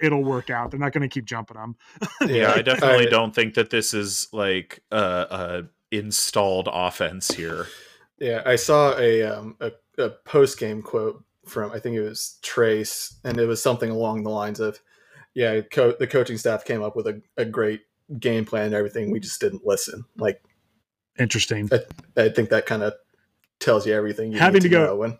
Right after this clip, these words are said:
Speaker 1: having to go to
Speaker 2: I've
Speaker 1: a
Speaker 2: got a great, I've got a great fix for that.
Speaker 3: Yeah.
Speaker 2: Maybe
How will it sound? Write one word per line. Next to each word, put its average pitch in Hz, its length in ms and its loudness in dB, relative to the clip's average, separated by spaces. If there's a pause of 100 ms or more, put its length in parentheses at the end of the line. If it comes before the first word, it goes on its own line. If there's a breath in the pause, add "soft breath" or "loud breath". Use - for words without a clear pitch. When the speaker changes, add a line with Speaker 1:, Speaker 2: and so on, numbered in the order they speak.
(140)
Speaker 1:
having 208 260 2
to 180 80 2
go 165 80 4
to 123 60 4
Speaker 2:
I've 139 100 6
Speaker 1:
a - 20 0
Speaker 2:
got 202 160 4
a 185 60 2
great, 151 400 4 (300)
I've 139 160 0
got 190 100 4
a 160 40 4
great 135 260 0
fix - 320 -4
for 104 160 -2
that. 85 400 -2 (1700)
Speaker 3:
Yeah. - 240 0
Speaker 2:
Maybe 98 520 0